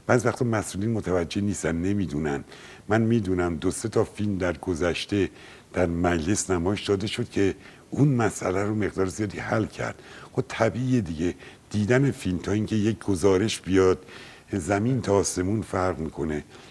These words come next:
این وظیفهٔ به هر حال سرمایه گذاره، ولی من با این نیت این فیلم رو ساختم و چون که دستم به هیچ جا بند نبود، اینا هیچ جا نتونستم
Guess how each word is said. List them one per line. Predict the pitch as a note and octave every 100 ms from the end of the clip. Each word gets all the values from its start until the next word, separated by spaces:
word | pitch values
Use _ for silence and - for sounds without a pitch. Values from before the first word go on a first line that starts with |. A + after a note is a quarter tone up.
| -
این | C#3+ D3
وظیفهٔ | B2 G2+ G#2+ G2 A#2+ A#2 A#2 A2 G2 - - - -
به | -
هر | F2+
حال | G2
سرمایه | - F#2+ F#2 E2+ E2+
گذاره، | D#2 D#2+ F2+ G2+ F#2+ F2 E2 - - - -
ولی | A2+
من | A#2 A2+
با | G2+
این | G2 F2+
نیت | E2 E2 D2+ -
این | E2
فیلم | D2+
رو | E2
ساختم | D2+ E2 D#2+ - D#2+ C#2+ - - -
و | A#2
چون | G#2+ A#2+
که |
دستم | F#2 A2+ - A2 G2
به |
هیچ | G#2 G2+
جا | G2+
بند | E2 F#2 F2+
نبود، | F2 D#2+ G2+ G2+ - - - -
اینا | G#2 A2
هیچ | F2 G#2+
جا | G2+
نتونستم | F#2+ E2+ - D#2+ D2+ D#2+ E2